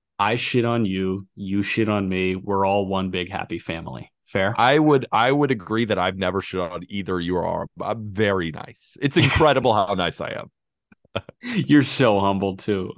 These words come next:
Speaker 1: Um,
Speaker 2: <laughs> It's incredible how humble, humble I am.
Speaker 1: Yeah. I, so I was thinking no to the pre nineteen hundred stuff. We'll, we'll mix in one or two here or there. Like,
Speaker 2: Have to.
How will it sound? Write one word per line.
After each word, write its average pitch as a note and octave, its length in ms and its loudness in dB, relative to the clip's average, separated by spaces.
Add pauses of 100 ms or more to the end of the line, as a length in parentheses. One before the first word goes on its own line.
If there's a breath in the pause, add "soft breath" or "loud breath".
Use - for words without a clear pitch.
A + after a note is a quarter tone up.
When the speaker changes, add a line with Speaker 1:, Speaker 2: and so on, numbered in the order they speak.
Speaker 1:
Um, G2 640 0
Speaker 2:
<laughs> - 20 -20
It's - 220 -10
incredible A#2+ 520 2
how F#2+ 140 4
humble, F2+ 300 0
humble G2 400 -2
I D#2 80 -6
am. - 200 -12 (120)
Speaker 1:
Yeah. D3+ 420 2
I, - 160 -10
so E3 220 0
I D#3+ 100 0
was F#3 200 -2
thinking D3 580 -2
no C#3 260 2
to C#3+ 80 -2
the B2 80 -8
pre C#3 180 -8
nineteen B2 360 -4
hundred A2+ 320 -6
stuff. B2 280 -2
We'll, B2+ 200 -2
we'll D3 120 2
mix C#3 300 -4
in B2+ 160 -4
one A#2 140 -4
or A#2 80 -4
two A#2 240 -6
here A2 240 -2
or G#2 60 -4
there. G#2 280 -2
Like, G#2 140 0
Speaker 2:
Have - 160 -4
to. - 260 -18